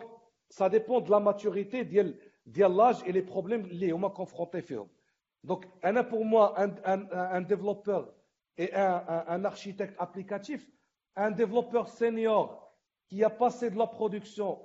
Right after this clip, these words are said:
qui était impliqué في les chantiers, مثلًا, مع d'autres architectes وكذا، راه بحال بحال تقريبًا. حيت développeur applicatif، كدير، كدير غير le, le, le, le, le, enfin, en quelque sorte, l'architecture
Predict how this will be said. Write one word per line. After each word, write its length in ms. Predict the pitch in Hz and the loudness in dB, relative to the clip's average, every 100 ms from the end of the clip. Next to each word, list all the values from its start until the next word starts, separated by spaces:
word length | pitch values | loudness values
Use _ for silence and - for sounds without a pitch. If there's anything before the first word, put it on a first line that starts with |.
| 160 | -10
qui 160 | 180 185 | -6 -4
était 240 | 190 190 | -4 -6
impliqué 560 | 226 196 214 - 220 208 | -8 -6 -10 -6 -6 -6
في 120 | 190 | -6
les 180 | 202 180 | -6 -6
chantiers, 560 | - - 208 - 208 | -10 -8 -8 -6 -6
مثلًا, 340 | 202 190 196 185 | -6 -6 -6 -2
مع 200 | 147 180 | 0 0
d'autres 400 | 190 - 190 175 | -2 -4 -4 -2
architectes 640 | 185 175 202 190 196 190 190 | -6 -6 -8 -6 -6 -6 -8
وكذا، 300 | 208 208 240 | -6 0 0
راه 100 | 196 | 0
بحال 240 | - 202 | 2 0
بحال 220 | - 156 | 0 -6
تقريبًا. 340 | - 143 120 123 | -6 -8 -8 -10
حيت 200 | 139 170 | -10 -6
développeur 300 | 190 190 202 | -4 0 0
applicatif، 500 | 202 208 226 285 - _ _ _ - | -2 -8 -6 -8 -12 _ _ _ 2
كدير، 440 | 214 - 240 - - - _ | 2 6 2 2 -12 -20 _
كدير 300 | 220 175 226 | 2 4 4
غير 200 | 196 247 | 4 4
le, 400 | 226 214 208 196 | 4 6 6 4
le, 260 | 180 190 175 | 0 0 0
le, 240 | 180 180 | -2 0
le, 220 | 170 170 156 | 2 2 2
le, 280 | 151 139 | 0 -2
enfin, 240 | 131 160 135 | -4 -2 -2
en 100 | 160 | -4
quelque 240 | 165 196 196 | -4 -6 -6
sorte, 280 | 208 - | -8 -2
l'architecture 680 | 185 - 202 196 196 254 | 0 0 -4 -8 -6 -2